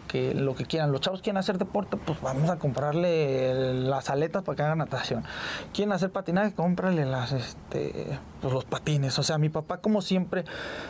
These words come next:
pero a mí en lo particular siempre quise cantar. Siempre le decían, "Papá, oye, pa,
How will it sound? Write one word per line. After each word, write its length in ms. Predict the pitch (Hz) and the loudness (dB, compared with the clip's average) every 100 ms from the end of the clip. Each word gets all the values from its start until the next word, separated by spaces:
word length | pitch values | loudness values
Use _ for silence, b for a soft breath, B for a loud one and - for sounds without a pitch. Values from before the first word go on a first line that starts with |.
| B B - - | B B -16 -6
pero 240 | 190 180 170 | 0 2 2
a 60 | |
mí 140 | 170 180 | 4 4
en 40 | |
lo 80 | 214 | 2
particular 460 | 226 208 160 165 165 | 0 -2 0 0 0
siempre 400 | - 190 190 196 | -2 2 4 4
quise 220 | 175 180 | 2 0
cantar. 360 | 139 127 170 156 | 0 0 0 0
Siempre 200 | 165 180 | 2 2
le 60 | |
decían, 160 | 160 156 | 4 2
"Papá, 220 | 151 165 | 2 2
oye, 120 | 175 | 2
pa, 480 | 175 175 165 151 | 2 -2 -2 -4